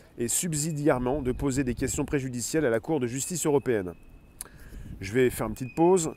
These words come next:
J'en ai déjà parlé d'Alice M, puisque je vous ai parlé aussi de La Quadrature du Net. Je vous en parle assez régulièrement ces temps-ci. Ils s'étaient offusqués, ils avaient donc, euh, lancé le pavé dans la mare, en quelque sorte. Ils, euh, ils étaient partis aussi, euh,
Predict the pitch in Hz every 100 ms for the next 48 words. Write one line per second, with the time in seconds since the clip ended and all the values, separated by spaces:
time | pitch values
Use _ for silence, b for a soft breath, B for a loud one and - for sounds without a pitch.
0 | B B B 101 143 165 160 165 160 180
1 | 135 135 135 - 160 190 143 - 143 -
2 | 135 127 131 127 135 127 113 135 113 98
3 | 104 92 98 156 135 135 147 117 120 170
4 | - 101 92 101 110 117 123 110 - 117
5 | 107 113 120 113 117 - 113 120 - 185
6 | 196 B B B - 135 147 151 - -
7 | - 170 156 - 208 196 131 117 120 127
8 | 131 127 127 107 107 B B B - 139
9 | - 160 127 139 143 131 143 185 151 131
10 | 127 139 127 180 175 - B B B -
11 | 113 120 113 110 110 101 - 107 139 131
12 | 139 - 151 127 - 151 131 104 104